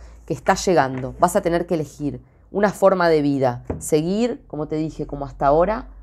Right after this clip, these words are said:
o pegar ese salto en el aire y hacer ese cambio. Libra, vamos a ver qué mensajes tiene el oráculo de la sabiduría para todos ustedes.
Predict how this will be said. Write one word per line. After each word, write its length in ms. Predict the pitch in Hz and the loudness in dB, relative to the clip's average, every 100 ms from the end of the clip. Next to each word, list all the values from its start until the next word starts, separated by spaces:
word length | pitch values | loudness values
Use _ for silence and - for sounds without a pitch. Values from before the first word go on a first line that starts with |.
| - | -12
o 160 | 156 151 | -6 0
pegar 260 | 156 165 | 2 2
ese 180 | 180 - | -2 -6
salto 360 | - 165 170 165 | -4 -2 0 -2
en 80 | |
el 100 | 143 | 0
aire 220 | 151 160 160 | 0 2 0
y 40 | |
hacer 260 | 127 - 143 | -2 -2 -4
ese 200 | 147 139 | -4 -6
cambio. 400 | 131 - - - _ - - - - _ _ | -8 -8 -16 -20 _ -20 -20 -20 -20 _ _
Libra, 520 | 196 233 175 139 127 - _ _ _ _ - - - - _ - | 2 4 4 2 0 -10 _ _ _ _ -18 -18 -20 -20 _ -8
vamos 280 | 190 214 | -2 4
a 60 | 180 | 6
ver 160 | 175 185 | 6 4
qué 80 | |
mensajes 380 | 185 180 160 196 | -4 -4 -6 -6
tiene 220 | - 180 | -4 -2
el 60 | 180 | 2
oráculo 360 | 165 165 180 180 | 2 0 2 2
de 80 | |
la 80 | 156 | 2
sabiduría 680 | 143 135 135 135 165 190 202 | -2 -2 -2 0 4 6 4
para 220 | 160 143 | 0 -8
todos 280 | 143 147 - | -6 -8 -8
ustedes. 580 | 139 - 180 190 196 - | -8 -2 0 0 -2 -8